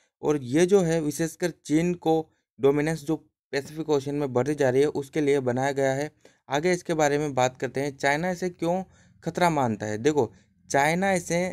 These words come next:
अपने लिए आपस में खतरा मानता है क्योंकि ये जो चार देश है, for example, जापान है, यूएसए है, तो ये जो देश है चाइना के आने वाले समय में चाइना सोचता है कि ये एंटी चाइना बन सकते हैं। हालांकि अभी धीरे धीरे for example जापान है,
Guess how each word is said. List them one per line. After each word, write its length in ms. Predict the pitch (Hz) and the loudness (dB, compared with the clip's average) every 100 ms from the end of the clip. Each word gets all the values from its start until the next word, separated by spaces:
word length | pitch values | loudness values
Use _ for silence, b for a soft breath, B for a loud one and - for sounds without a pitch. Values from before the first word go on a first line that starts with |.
| - - - | -10 -16 -12
अपने 260 | 131 131 151 | -6 -2 2
लिए 160 | 156 | 4
आपस 400 | 160 160 147 143 | 4 2 -2 -4
में 100 | 151 | -6
खतरा 280 | 143 139 156 | -6 -2 0
मानता 260 | 151 143 151 | 0 0 -2
है 60 | |
क्योंकि 280 | 156 156 156 | -2 -4 -4
ये 140 | 160 165 | -2 -2
जो 160 | 170 160 | -2 -2
चार 320 | - 143 156 | 4 4 4
देश 260 | 147 143 | 0 -2
है, 60 | 147 | -4
for 180 | 135 143 | -6 -4
example, 640 | 139 135 131 135 131 - | -2 -2 -2 -4 -6 -12
जापान 480 | 120 123 - 135 131 | -8 -6 0 0 0
है, 140 | 131 127 | -2 -4
यूएसए 440 | 127 135 131 143 | -2 -2 -2 -4
है, 200 | 143 147 _ B B B B B - | -4 -6 _ B B B B B -4
तो 200 | 185 - | -2 -4
ये 200 | 135 170 | 0 2
जो 280 | 190 214 202 | 6 6 6
देश 420 | 147 123 160 170 160 | 6 6 6 4 0
है 160 | 175 - _ _ _ _ _ _ _ - | -2 -4 _ _ _ _ _ _ _ -2
चाइना 360 | 165 175 196 190 | 0 2 0 0
के 220 | 190 185 | 2 2
आने 240 | 156 156 | 4 4
वाले 220 | 180 175 170 | 4 4 2
समय 200 | 160 160 | -2 -4
में 100 | 160 | -4
चाइना 340 | 147 139 160 | -4 -2 -2
सोचता 340 | 156 151 139 139 | -2 -4 -2 -2
है 160 | 147 | -2
कि 160 | 143 156 | -2 -6
ये 220 | 147 151 143 | -6 -6 -4
एंटी 240 | 160 180 | -2 -2
चाइना 340 | 175 139 139 143 | 0 0 0 0
बन 180 | 135 135 | 0 -2
सकते 260 | 131 - | -4 -4
हैं। 220 | 110 104 _ _ - | -6 -6 _ _ -4
हालांकि 280 | 123 131 131 | -2 0 0
अभी 160 | 131 135 | 0 -2
धीरे 220 | 135 139 | 0 0
धीरे 260 | 139 139 139 | 2 2 2
for 200 | 135 131 | 0 -2
example 400 | 123 123 117 120 | 0 -2 -2 0
जापान 400 | 117 117 127 131 | 0 0 0 -2
है, 240 | 131 131 | -2 -4